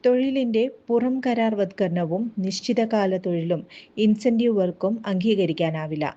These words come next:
എല്ലാ വിഭാഗം തൊഴിലാളികൾക്കും തുല്യ ജോലിക്ക് തുല്യ വേതനം നൽകുക. ബി ജെ പി സർക്കാരിന്റെ തൊഴിലാളി വിരുദ്ധ കർഷക ദ്രോഹ നയങ്ങൾക്കെതിരെ ജൂലൈ ഒമ്പതിന് ആഹ്വാനം ചെയ്ത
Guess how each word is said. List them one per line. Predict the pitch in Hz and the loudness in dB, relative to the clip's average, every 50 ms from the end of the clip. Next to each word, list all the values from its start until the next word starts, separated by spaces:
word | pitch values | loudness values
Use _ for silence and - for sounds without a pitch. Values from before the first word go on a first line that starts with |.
| _ _ _ _ _ - | _ _ _ _ _ -4
എല്ലാ | - 196 202 202 208 220 | -2 0 2 2 2 2
വിഭാഗം | 220 214 202 175 208 196 180 202 208 220 | 2 0 0 0 -2 -4 -2 -2 -2 -2
തൊഴിലാളികൾക്കും | 220 220 208 196 196 196 190 190 185 185 180 180 175 175 - 196 233 240 | 0 0 0 2 2 0 0 0 0 0 0 0 -2 -2 -2 -2 -2 -2
തുല്യ | 220 - 220 208 202 214 240 240 | -2 0 0 0 2 2 0 0
ജോലിക്ക് | 196 214 202 190 185 175 170 - 196 180 151 - - - | 0 0 0 0 0 -2 -2 -2 0 -2 -2 -2 -2 -2
തുല്യ | 196 190 196 220 233 | -2 -2 0 0 0
വേതനം | 208 190 185 170 180 175 160 160 156 156 | 2 2 0 0 0 -4 -6 -6 -6 -4
നൽകുക. | 160 156 151 - - 147 165 156 - - _ - - - - _ - | -6 -6 -6 -8 -6 -4 -4 -4 -4 -6 _ -20 -20 -20 -20 _ -6
ബി | 190 190 233 247 | -2 0 0 2
ജെ | 233 247 262 262 | 2 0 -2 -2
പി | 262 277 269 | 0 -2 -2
സർക്കാരിന്റെ | 254 - 240 214 220 - 220 208 196 202 190 185 196 220 | 0 0 0 0 0 -2 -2 -2 -2 -2 0 0 0 0
തൊഴിലാളി | 214 - 214 202 208 202 208 208 208 208 202 202 | 0 2 2 2 2 2 0 0 0 0 0 0
വിരുദ്ധ | 180 196 202 185 202 - 202 180 196 226 - | 0 0 0 0 0 0 0 -2 -2 -4 -2
കർഷക | 220 202 196 - - - 220 214 220 208 | -2 -2 -2 -2 -2 -2 0 0 0 -2
ദ്രോഹ | 180 190 196 190 185 185 220 208 | -2 0 0 0 0 0 0 -2
നയങ്ങൾക്കെതിരെ | 190 190 185 185 185 190 190 185 185 202 185 170 170 175 165 - - - - - - _ - 202 | -2 -2 -4 -4 -4 -4 -6 -4 -2 -2 -2 0 0 0 -2 -2 -2 -6 -18 -20 -20 _ -6 -2
ജൂലൈ | 175 214 214 208 196 190 202 214 - - | 2 4 4 4 4 2 0 0 -2 -2
ഒമ്പതിന് | 208 190 190 180 196 180 180 175 175 175 - - | -4 -2 -2 0 0 0 0 0 -2 -2 -4 -2
ആഹ്വാനം | 160 180 196 190 214 208 202 196 190 180 | -2 -2 -2 -2 -2 0 0 -2 -2 -2
ചെയ്ത | - 190 170 165 175 185 220 | -2 0 0 0 0 -2 -2